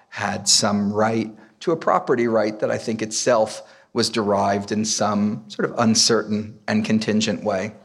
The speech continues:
Not here to debate this question, just describing that I'm coming from a more, um, utilitarian perspective and less of at least a philosophical,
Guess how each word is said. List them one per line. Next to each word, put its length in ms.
Not 180
here 160
to 80
debate 360
this 140
question, 520
just 200
describing 680
that 100
I'm 120
coming 360
from 180
a 80
more, 560
um, 220
utilitarian 840
perspective 800
and 480
less 520
of 360
at 120
least 200
a 40
philosophical, 1000